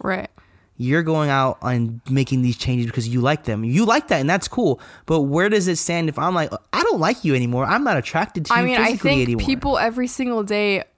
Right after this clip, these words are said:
Speaker 1: like, people literally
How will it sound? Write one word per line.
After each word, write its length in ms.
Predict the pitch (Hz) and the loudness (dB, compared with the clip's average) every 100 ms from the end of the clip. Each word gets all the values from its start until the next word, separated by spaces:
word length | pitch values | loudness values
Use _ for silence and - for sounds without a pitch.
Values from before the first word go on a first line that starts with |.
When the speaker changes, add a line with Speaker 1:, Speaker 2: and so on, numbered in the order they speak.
| _ _ _ _ _ _ _ _ _ _ - | _ _ _ _ _ _ _ _ _ _ -4
Speaker 1:
like, 260 | 220 202 | -2 -4
people 320 | - 220 262 | -6 -4 -2
literally 600 | 262 254 269 262 226 196 | 0 0 0 0 0 -2